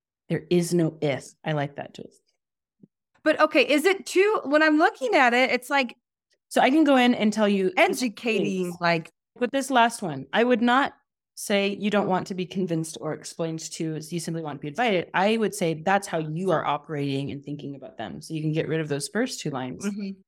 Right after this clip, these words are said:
Speaker 1: And you might say something like, "If people aren't remembering who they really are, what are they experiencing?"
Speaker 2: Just doubt and they're not trusting their innate power,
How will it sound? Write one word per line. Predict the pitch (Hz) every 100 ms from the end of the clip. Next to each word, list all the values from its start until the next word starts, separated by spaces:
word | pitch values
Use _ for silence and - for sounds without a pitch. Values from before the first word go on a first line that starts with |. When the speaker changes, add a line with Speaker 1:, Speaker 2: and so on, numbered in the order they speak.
| _ _ _ _
Speaker 1:
And | 196
you | 208
might | 220 - _
say | - 233
something | 262 196 180 185 180
like, | 160 147 - _ _ _ _ _
"If | 220 214
people | 254 277 -
aren't | 208 -
remembering | 185 170 156 151 147
who | 151 165
they | 156
really | 143 139 131
are, | 90 95 - _ _ _ _
what | 175
are |
they | 214
experiencing?" | 202 - - 147 139 135 170 185 _ _ _ _ _ _ _ _
Speaker 2:
Just | 190 208 - - 180
doubt | 190 185 202 156 151 -
and | 175 175 170 170 165
they're | 185
not | 190 -
trusting | - 175 175 - 170 156 147 151 _ _ -
their | 175 180 165
innate | 175 165 156 147 - _ _ _ -
power, | 151 98 92 - 165